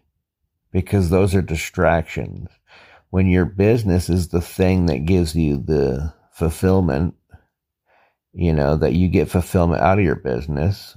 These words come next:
If you're, uh, Christian like me, you know, I get fulfillment, um, out of following Christ. And,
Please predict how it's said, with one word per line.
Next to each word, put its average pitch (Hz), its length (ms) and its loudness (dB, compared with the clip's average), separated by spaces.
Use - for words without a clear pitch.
If 80 160 -6
you're, 85 420 2
uh, 64 440 -2
Christian 101 560 0
like 78 240 0
me, 107 420 0
you 92 160 2
know, 73 280 2
I 82 200 2
get 80 360 -2
fulfillment, 78 960 -2
um, 60 580 -4
out 82 120 2
of 78 160 0
following 78 800 0
Christ. 78 640 -2
And, 69 440 -6